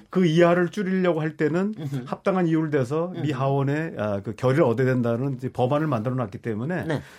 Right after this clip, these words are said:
Speaker 1: 아, 현재 뭐 약간의 조정은 뭐 미국에 의해서, 우리 정부의 의지는 아니고
Speaker 2: 네.
Speaker 1: 미국에 의해서 뭐 변화가 있을 수 있지만 그래도,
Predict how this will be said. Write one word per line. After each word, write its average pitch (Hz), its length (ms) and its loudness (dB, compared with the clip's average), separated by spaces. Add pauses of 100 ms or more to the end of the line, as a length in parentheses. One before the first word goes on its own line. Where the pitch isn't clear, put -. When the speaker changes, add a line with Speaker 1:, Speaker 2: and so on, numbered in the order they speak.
(140)
Speaker 1:
아, 110 300 -6
현재 160 340 0
뭐 143 160 -2
약간의 165 320 -2
조정은 143 580 0
뭐 113 220 -4
미국에 175 340 4
의해서, 127 320 4
우리 147 200 0
정부의 147 340 2
의지는 131 280 -2
아니고 104 500 -4
Speaker 2:
네. 147 160 -4 (180)
Speaker 1:
미국에 147 460 0
의해서 143 460 2
뭐 139 140 -4
변화가 131 300 -4
있을 110 160 -8
수 - 100 -10
있지만 135 300 -6
그래도, 127 420 -4